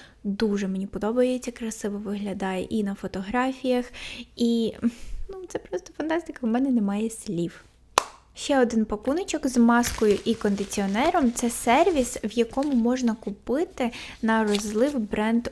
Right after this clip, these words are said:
Orbi. У мене з цим брендом любов-ненависть, тому що рівно два продукти. Це Максиміста спрей для об'єму і скраб для шкіри голови. Мені не сподобались, тому що в скрабі погане пакування,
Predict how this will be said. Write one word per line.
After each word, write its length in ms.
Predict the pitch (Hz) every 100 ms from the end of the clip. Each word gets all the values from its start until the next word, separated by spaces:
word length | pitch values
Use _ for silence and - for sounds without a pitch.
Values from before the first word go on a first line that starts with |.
| -
Orbi. 540 | 220 208 190 196 180 - - -
У 60 | 220
мене 300 | 269 339 285
з 40 |
цим 300 | - 262 226
брендом 520 | 214 226 311 330 247
любов-ненависть, 960 | 233 226 220 233 226 202 240 320 311 302
тому 240 | - 240 247
що 360 | 247 226 214 -
рівно 540 | - 233 254 285 247 226
два 340 | 202 208 226
продукти. 760 | 226 226 202 196 233 - - 392 403 - - - -
Це 460 | - 240 226 220 202
Максиміста 800 | 214 226 - 214 202 240 - 302
спрей 380 | - - 285
для 240 | 285 285 294
об'єму 600 | 277 269 285 285 285 277
і 80 | 240
скраб 380 | - 233 226 214
для 200 | 208 196
шкіри 360 | - - 196 190
голови. 640 | 190 190 190 196 269 381 - - - - -
Мені 400 | 226 233 269 254
не 260 | 214 208 180
сподобались, 680 | - - - - - 220 -
тому 260 | 208 220
що 140 | 233 226
в 60 |
скрабі 380 | - - 226 226
погане 400 | 220 208 220 220
пакування, 680 | 226 - 254 285 403 339